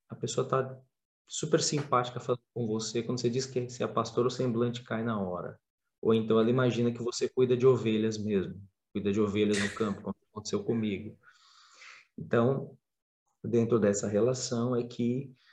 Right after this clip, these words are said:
ah, nós resolvemos trabalhar quase como um lar onde a Bíblia é estudada em estudo indutivo.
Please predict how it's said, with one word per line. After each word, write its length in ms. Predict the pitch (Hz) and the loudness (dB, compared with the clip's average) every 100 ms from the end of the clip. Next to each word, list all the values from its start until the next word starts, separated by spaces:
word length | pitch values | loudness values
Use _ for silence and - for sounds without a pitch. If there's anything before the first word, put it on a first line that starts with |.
| _ _ - | _ _ -8
ah, 500 | 107 113 113 113 113 107 110 - - | -4 -2 -2 -2 -4 -4 -8 -10 -6
nós 880 | 113 107 113 117 117 - - - _ _ _ | -2 0 0 -2 -2 -6 -8 -14 _ _ _
resolvemos 1300 | 117 117 120 107 110 113 120 120 117 - - - _ _ _ _ _ _ | 0 2 2 2 -2 -2 -2 -4 -6 -8 -16 -20 _ _ _ _ _ _
trabalhar 580 | 135 131 123 123 135 - | 2 4 2 2 -2 -2
quase 460 | 156 170 175 165 | 0 2 0 -2
como 260 | 160 139 131 | -2 -2 0
um 180 | 127 123 | 0 2
lar 540 | 120 120 147 175 - _ _ _ | 2 2 0 -4 -10 _ _ _
onde 400 | 123 120 123 117 | -2 0 0 0
a 80 | 123 | 0
Bíblia 400 | 110 143 151 151 | 0 0 4 4
é 40 | |
estudada 580 | 151 - 143 117 117 117 | 2 -2 -4 0 2 2
em 140 | 117 117 | 0 0
estudo 340 | - 117 110 | -2 -2 0
indutivo. 600 | 110 110 107 - - | -2 -2 -6 -10 -12